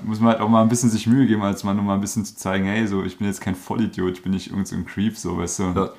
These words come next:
Speaker 2: genau, richtig.
Speaker 1: Grad so bei Psychopathen, denen merkt man das jetzt auch nicht gleich an, die sind ja Meister darin, das zu übertünchen und von daher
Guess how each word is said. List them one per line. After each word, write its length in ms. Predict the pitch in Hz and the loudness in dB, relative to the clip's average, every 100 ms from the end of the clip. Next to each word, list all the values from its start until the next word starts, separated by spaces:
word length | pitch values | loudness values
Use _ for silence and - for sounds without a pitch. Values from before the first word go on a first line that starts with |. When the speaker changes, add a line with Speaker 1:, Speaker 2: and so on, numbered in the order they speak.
| - 101 | -18 -8
Speaker 2:
genau, 240 | 95 92 | -2 -2
richtig. 360 | 90 90 - - | -2 -6 -8 -4
Speaker 1:
Grad 240 | 101 113 | 4 4
so 80 | 117 | 4
bei 120 | 107 | 4
Psychopathen, 680 | 107 - 107 107 104 110 117 | 4 2 0 2 4 4 6
denen 120 | 101 | 6
merkt 220 | 98 101 | 6 4
man 100 | 110 | 2
das 120 | 104 98 | 0 -2
jetzt 120 | 95 | -2
auch 120 | 95 | -2
nicht 160 | 101 - | -2 -2
gleich 260 | 92 - | -2 0
an, 100 | 110 | 2
die 60 | 117 | 4
sind 180 | 98 95 | 4 2
ja 100 | 92 | 2
Meister 340 | 95 107 110 | 0 -2 -2
darin, 220 | 101 101 | 0 2
das 180 | 101 - | 0 -2
zu 100 | 95 | -6
übertünchen 680 | 87 90 87 113 123 - 87 | -4 -4 -2 -2 -4 -4 -4
und 240 | 87 85 | -4 -8
von 160 | - 87 | -8 -4
daher 440 | 90 90 90 92 | -2 -2 -2 -4